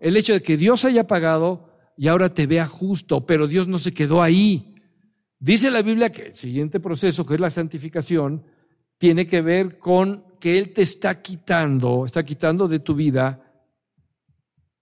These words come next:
el poder del pecado. Eso pasa con el creyente. Antes me amargaba muchísimo, ahora ya no. Antes me encantaba la mentira, ahora ya no puedo mentir. Antes pasaba por alto, se vio una tranza,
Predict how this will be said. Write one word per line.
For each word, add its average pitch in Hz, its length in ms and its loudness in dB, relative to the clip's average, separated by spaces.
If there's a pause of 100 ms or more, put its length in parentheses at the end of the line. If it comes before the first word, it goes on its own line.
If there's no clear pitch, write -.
(400)
el 147 180 0
poder 143 340 2
del 139 160 0
pecado. 139 400 -4 (720)
Eso 196 240 0
pasa 196 220 0
con 175 140 4
el 175 60 2
creyente. 160 640 0 (760)
Antes 185 800 0 (540)
me 147 380 0
amargaba 151 560 0
muchísimo, 151 840 -6
ahora 139 220 -18
ya 151 160 -18
no. 170 320 -12 (800)
Antes 180 360 0
me 156 120 -2
encantaba 143 500 -4
la 165 100 -2
mentira, 156 440 -4
ahora 151 300 0
ya 170 120 2
no 180 120 0
puedo 170 200 -2
mentir. 160 500 -6 (640)
Antes 190 400 -2
pasaba 160 460 0
por 170 160 2
alto, 175 160 0
se 170 100 0
vio 180 100 0
una 220 180 0
tranza, 190 560 -4